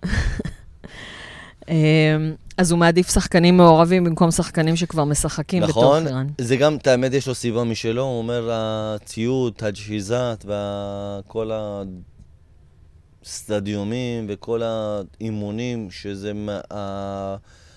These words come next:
Speaker 2: המאמנים האיראנים, המאמנים שנמצאים באיראן, מאמנים את השחקנים, הם לא מספיק טוב בשביל, אה, לשמור על שחקן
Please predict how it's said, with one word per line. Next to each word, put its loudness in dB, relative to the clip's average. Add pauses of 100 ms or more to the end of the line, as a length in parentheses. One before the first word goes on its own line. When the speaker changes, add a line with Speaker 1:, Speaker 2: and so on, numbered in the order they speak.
(100)
Speaker 2:
המאמנים -4
האיראנים, -4
המאמנים -6
שנמצאים -10
באיראן, -4
מאמנים -6
את -10
השחקנים, -6 (440)
הם -6
לא -2
מספיק -8
טוב -4
בשביל, -6
אה, -6 (200)
לשמור -6
על -6
שחקן -8